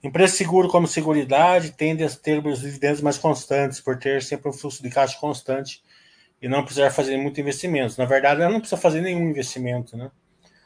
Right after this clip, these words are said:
Uma coisinha operacional só, né? Mais opex, né? É...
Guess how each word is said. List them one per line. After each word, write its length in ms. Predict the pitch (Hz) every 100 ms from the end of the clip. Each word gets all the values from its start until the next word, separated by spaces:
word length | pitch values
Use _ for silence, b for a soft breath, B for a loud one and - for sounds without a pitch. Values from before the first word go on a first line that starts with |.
| b -
Uma 160 | 127
coisinha 360 | 147 139 123 147
operacional 680 | 156 156 - 139 123 123 107
só, 260 | - 107
né? 160 | 107 120 - _
Mais 220 | 113 123
opex, 600 | 139 139 120 120 - 101
né? 140 | 107 123 - _ _ _ _ _ _ b b b _ _
É... 920 | 127 123 131 131 127 123 120 117 110